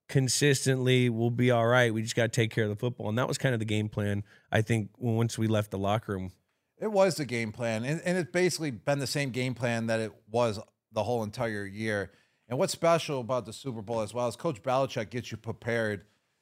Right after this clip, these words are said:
Speaker 2: you know, the way he needs to get you prepared. That's for sure. He doesn't amp up the game at all. He tells us, "Hey, guys, you don't need ten energy drinks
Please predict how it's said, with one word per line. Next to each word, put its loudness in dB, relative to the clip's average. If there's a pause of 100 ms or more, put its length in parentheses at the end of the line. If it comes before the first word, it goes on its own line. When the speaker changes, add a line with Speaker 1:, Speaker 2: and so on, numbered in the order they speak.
(120)
Speaker 2:
you -4
know, 2
the 0
way 0
he -4
needs -4
to -10
get -6
you -8
prepared. -2
That's -2
for -8
sure. -6
He -4
doesn't 4
amp -2
up 2
the -8
game -8
at -6
all. -8 (260)
He -2
tells 4
us, -4
"Hey, 0
guys, -4
you -4
don't 0
need -4
ten -2
energy -6
drinks -8